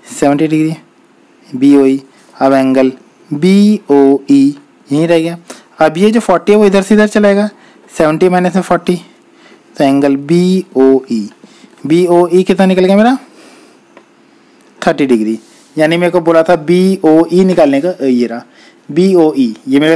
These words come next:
थर्टी निकल गया, ये पहले था बीओई निकालने का। अब उसने reflex angle क्या बोला है? सीओई, सीओई का reflex angle। अगर मेरे को सीओई निकल जाएगा तो मैं इसका reflex भी निकालूंगा। ये जो अगर पूरा निकल गया तो मैं थ्री सिक्सटी में से, पूरे थ्री सिक्सटी में से minus कर लूँगा,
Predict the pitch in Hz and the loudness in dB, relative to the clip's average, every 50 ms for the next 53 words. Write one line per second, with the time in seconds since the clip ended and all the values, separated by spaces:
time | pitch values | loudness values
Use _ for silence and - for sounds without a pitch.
0 | 160 170 170 180 180 180 180 175 165 165 170 170 165 - - - 147 139 127 143 | -2 -2 -2 -2 -2 0 0 0 0 0 0 -2 -4 -6 -12 -8 -4 -4 -2 0
1 | 143 139 127 151 147 135 151 156 151 147 143 147 147 143 147 151 147 143 139 139 | 0 -2 0 0 -2 0 2 2 2 2 2 2 2 0 0 -2 -2 -4 -4 -6
2 | 135 - 156 - - - - - - - - 196 196 202 214 262 262 240 196 185 | -6 -8 -12 -18 -18 -20 -20 -20 -18 -8 -2 -2 -2 0 0 0 2 2 2 0
3 | 175 - 226 233 240 - - 196 190 190 208 220 226 220 - - - _ - - | 0 0 -2 -2 -2 -2 -4 -4 -2 0 -2 -2 -2 -4 -12 -20 -20 _ -2 -2
4 | 202 190 196 208 233 277 277 - - - - 220 220 226 240 247 359 359 - 190 | 0 0 0 -2 -2 -2 -4 -8 -10 -4 0 2 4 4 2 2 2 2 2 2
5 | 190 190 156 143 160 - _ _ _ _ _ _ _ _ _ _ _ - - - | 0 0 -2 -4 -4 -4 _ _ _ _ _ _ _ _ _ _ _ -18 -6 0
6 | 220 214 220 226 240 202 190 190 196 196 180 190 190 185 196 175 165 151 - 147 | 2 4 4 4 4 2 2 2 0 0 0 -2 0 0 0 -2 -2 -2 -2 -2
7 | 127 - 139 135 143 143 151 170 190 202 214 220 214 - - 220 220 233 226 220 | 0 0 0 0 0 0 0 0 0 -2 -2 -2 -2 -2 2 2 4 4 4 4
8 | 226 220 - 196 214 226 214 202 185 165 147 139 139 135 135 156 180 214 214 - | 2 2 2 2 2 4 4 4 2 2 0 2 2 2 2 0 0 -2 -4 -6
9 | - - - - _ - 196 202 202 208 240 214 220 214 - 254 247 247 - 240 | -12 -20 -20 -18 _ -2 0 0 0 2 0 0 0 0 0 -2 -2 -2 2 2
10 | 233 226 214 214 202 202 202 196 196 196 - - 165 156 156 196 240 254 247 254 | 2 2 4 2 0 0 0 0 -2 -2 -4 -8 -8 -4 0 2 2 4 4 2
11 | 240 220 226 214 214 208 196 190 185 180 170 151 139 131 131 127 123 - - - | 2 2 0 -2 0 0 0 0 0 -2 -2 -2 0 0 0 -2 -2 -6 -16 -20
12 | - - - - - 180 190 190 - 214 240 220 - 214 - - - 208 190 180 | -20 -20 -14 -6 -2 -2 -2 0 2 2 2 2 2 -2 -2 0 -2 0 0 0
13 | 165 175 170 160 - 175 165 165 165 - 208 220 214 208 180 - - 185 180 160 | 0 0 -2 0 0 0 0 0 0 0 0 0 2 0 -2 0 0 -2 0 0
14 | 170 165 160 160 175 196 202 - 208 196 202 208 214 | 0 0 2 2 0 0 0 0 0 2 2 2 2